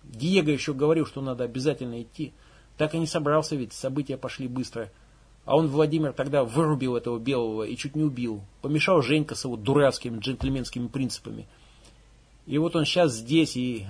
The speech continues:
радостно щерится. "Чё, сука, не ожидал? На!" И слепящий удар в лицо. Визг Наташи, голос незнакомый. "Э, соску не трогать пока,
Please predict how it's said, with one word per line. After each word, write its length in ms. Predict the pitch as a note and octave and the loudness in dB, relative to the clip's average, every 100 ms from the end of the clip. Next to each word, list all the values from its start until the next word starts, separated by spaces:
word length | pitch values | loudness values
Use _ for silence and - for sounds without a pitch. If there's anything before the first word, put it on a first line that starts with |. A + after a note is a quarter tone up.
| - | -2
радостно 500 | C3+ D3 C3 - C3 | 4 4 4 -2 -4
щерится. 520 | - C#3+ A2 - G2 - - - - - | 0 0 0 -4 -12 -16 -20 -20 -12 4
"Чё, 300 | G#3 A#3+ G3 | 12 12 12
сука, 380 | - A3+ C#3+ - - | 8 6 4 -2 -2
не 140 | C#3 F#3 | 4 8
ожидал? 580 | E3 G#3 F#3 A#3+ F3 - | 8 8 12 12 12 4
На!" 560 | D#3 A#3 E4+ C4 E3 G2 - _ - | 6 8 12 12 10 6 -4 _ -12
И 60 | |
слепящий 520 | - D#3+ D3+ D#3 - D3 | -4 -2 0 0 0 0
удар 220 | C#3+ B2 | 2 2
в 80 | C3 | -2
лицо. 340 | B2+ B2 G2 - _ _ _ - | -4 -4 -4 -10 _ _ _ -2
Визг 300 | D3+ G#3+ E3 | 2 2 2
Наташи, 520 | E3+ E3 C#3 - - - | 4 6 4 2 -8 -10
голос 400 | B2+ E3+ F3 - | 4 8 8 6
незнакомый. 600 | D3+ C3+ D#3+ E3+ C#3+ G2+ - - - | 2 2 2 4 2 0 -6 -20 -6
"Э, 360 | C#3+ G3 F3+ - - | 2 12 12 10 2
соску 400 | - F#3+ D#3 F3 | 6 6 6 4
не 100 | D#3 | 4
трогать 380 | F3+ F#3+ D#3+ - | 6 6 4 4
пока, 400 | D3 D3 A2+ | 4 4 2